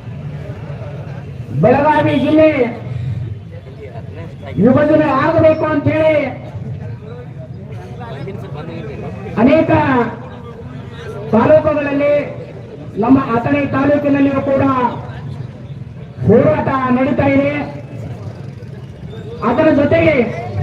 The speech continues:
ನಮ್ಮ ಬೆಳಗಾವಿಯಲ್ಲಿ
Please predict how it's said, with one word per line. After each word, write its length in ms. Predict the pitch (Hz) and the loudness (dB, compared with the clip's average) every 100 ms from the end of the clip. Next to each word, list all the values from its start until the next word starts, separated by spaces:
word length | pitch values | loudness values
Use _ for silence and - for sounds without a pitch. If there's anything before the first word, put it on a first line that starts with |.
| - - 165 151 - 131 - - - - - - - - | -4 -4 -8 -8 -10 -10 -12 -12 -10 -10 -10 -10 -10 0
ನಮ್ಮ 140 | 214 294 277 | 2 4 2
ಬೆಳಗಾವಿಯಲ್ಲಿ 720 | 277 294 302 302 294 294 302 | 2 4 4 4 2 2 4